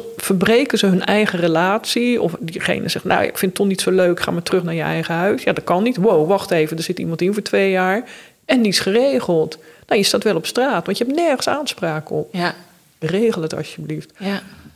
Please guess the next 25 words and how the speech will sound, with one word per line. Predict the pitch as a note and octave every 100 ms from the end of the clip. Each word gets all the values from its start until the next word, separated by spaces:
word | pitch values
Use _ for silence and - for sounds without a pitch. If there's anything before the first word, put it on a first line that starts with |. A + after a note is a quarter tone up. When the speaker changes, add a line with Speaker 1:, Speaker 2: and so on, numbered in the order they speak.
| -
Speaker 1:
Ehm, | B3 A3+ G#3+ G#3
maar | - A#3+
ik |
wil | C#4
eigenlijk | - D#4+ D4+
even | C#4+ C4 -
terug, | - C#4+ D4+ -
Carly, | - A#3+ G#3+ G3+
naar, | G3 G3 F#3 F3+
eh, | - F#3 F3+ F3 E3+
ons | - A3+ -
begin. | G3 - C4+ A3+ F3+ G#3+ - _ _ _ _ _ _ _ _ -
Nou, | C4
Carly, | C4+ C#4+
waar | D4
ik | C4 C#4
heel | C4+ C4+
benieuwd | A#3 B3+ C4+
naar | B3+ A3
ben, | A3 A3+
is | - C4
er |
voor | A#3 G#3+
jou | A3+ A#3
iets | G#3 -